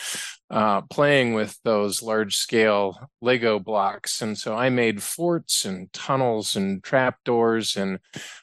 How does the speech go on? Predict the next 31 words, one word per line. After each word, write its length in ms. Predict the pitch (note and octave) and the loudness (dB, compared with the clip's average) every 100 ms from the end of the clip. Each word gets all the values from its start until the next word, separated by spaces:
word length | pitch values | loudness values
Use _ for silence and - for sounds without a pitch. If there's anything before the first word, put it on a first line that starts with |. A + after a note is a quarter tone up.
| _ - | _ 0
uh, 400 | A#2+ A#2 A2 G2+ - | 2 4 4 0 -6
you 260 | C#3+ C#3 B2+ | -2 2 2
know, 160 | A2+ | 2
I, 120 | A2 | 2
it's, 360 | A2+ A#2 C3 - | 2 0 0 0
it's 240 | D3+ C3 | 0 -2
a 60 | B2 | -2
wonder 400 | A#2 C3+ C#3 B2 | -2 0 2 2
that 140 | A#2+ A2+ | 2 0
I 100 | A2+ | 0
actually 400 | A#2 - A#2+ A2+ | -2 -4 -4 -2
made 260 | A2+ A#2 | 0 2
it 100 | G#2 | 2
out 200 | G#2 A2 | 2 2
of 140 | G#2+ - | 0 -4
childhood. 580 | G#2+ G2+ G2+ F#2+ A2 | -2 -2 -2 -4 -4
I 80 | G#2 | -2
think 320 | G#2 A#2 G#2+ | -2 -2 0
I, 560 | A2 G#2 G2+ A2 G#2 G#2 - | 2 2 0 0 0 0 0
I, 240 | G#2 G2 F#2+ _ _ _ - | 0 0 -6 _ _ _ 0
I, 160 | C3 - - | 0 0 -14
<laughs> 180 | - - | -14 0
I 100 | A#2+ | 0
created 760 | A2 - C3+ C3 C3 C3 B2 A#2 | 0 0 4 8 8 6 6 4
a, 640 | - A2+ A2 G#2+ G#2+ G#2+ _ | 4 6 6 4 2 0 _
a 140 | B2+ A2 | -2 -2
small 720 | - - A#2+ B2+ B2 A2+ - _ _ _ - | -2 -2 0 2 0 -2 -6 _ _ _ 2
pit 380 | D#3+ A2 - - | 4 4 0 -6
that 400 | A2+ G#2+ G#2+ - | -2 -2 -4 -2
my 220 | A2 G2+ | -2 -2
grandfather 1000 | F#2+ A2 A#2+ B2 - G#2+ G#2 G2 F#2+ | -4 -2 0 -2 -2 0 0 -2 -6